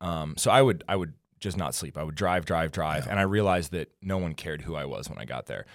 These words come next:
Speaker 2: Right.
Speaker 1: That's why, like, when you met me or Jose Raymond met me for the first time, and, like, people started to be like, "Oh, you're the dude who holds the camera. Fuck yeah!" And I was like,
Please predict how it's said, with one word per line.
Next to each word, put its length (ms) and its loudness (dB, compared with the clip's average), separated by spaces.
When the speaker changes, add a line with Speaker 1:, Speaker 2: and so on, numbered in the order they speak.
Speaker 2:
Right. 140 -10
Speaker 1:
That's 180 10
why, 120 12
like, 200 6
when 140 0
you 160 2
met 260 2
me 300 -2
or 200 -4
Jose 320 -2
Raymond 360 2
met 100 -2
me 120 -8
for 100 -14
the 80 -12
first 240 -8
time, 180 -4
and, 120 -6
like, 140 -8
people 280 -6
started 280 -4
to 60 -6
be 100 -6
like, 180 -8
"Oh, 40 6
you're 260 8
the 120 6
dude 160 2
who 40 4
holds 220 2
the 60 -8
camera. 360 -2
Fuck 320 -4
yeah!" 160 -2
And 80 -6
I 40 -4
was 100 -6
like, 100 -12